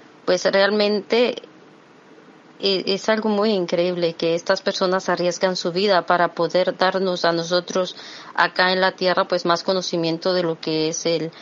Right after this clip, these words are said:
el, el, lo que, cómo la Tierra se fue desayuda-, desarrollando, el espacio,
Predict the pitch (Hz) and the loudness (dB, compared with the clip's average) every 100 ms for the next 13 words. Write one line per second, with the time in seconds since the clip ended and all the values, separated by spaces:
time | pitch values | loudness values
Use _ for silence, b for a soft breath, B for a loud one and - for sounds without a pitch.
0 | B B B - 160 147 143 - 113 143 | B B B -2 0 0 -4 -4 -4 -2
1 | 151 156 160 170 170 170 156 - 185 180 | -2 -2 0 0 0 0 0 0 2 4
2 | 180 170 160 165 175 175 - 170 165 160 | 2 2 2 0 0 -2 -2 -2 0 -2
3 | 156 - 160 160 - 160 156 165 175 175 | -4 -6 -6 -6 -2 -2 2 2 2 0
4 | 160 156 - 165 165 180 | -2 -2 2 2 2 -4